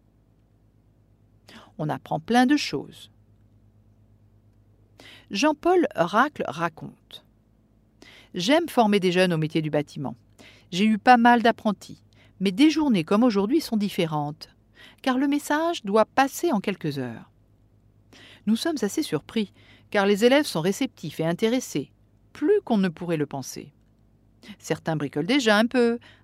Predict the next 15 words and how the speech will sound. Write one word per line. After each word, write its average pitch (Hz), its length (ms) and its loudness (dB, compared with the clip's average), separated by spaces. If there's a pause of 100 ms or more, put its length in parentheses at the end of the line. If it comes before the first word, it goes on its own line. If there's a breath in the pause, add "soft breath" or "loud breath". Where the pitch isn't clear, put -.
avec 160 260 -4
leurs 151 140 -4
parents 202 380 2
et 170 60 -4
sont 156 220 -10
habiles. 185 440 -4 (580 soft breath)
C'est - 160 -4
notamment 254 360 0
le 247 120 -2
cas 285 180 -4
dans 277 100 -2
les 190 120 -2
collèges 233 360 -2
plus - 180 -6
ruraux. 196 420 -4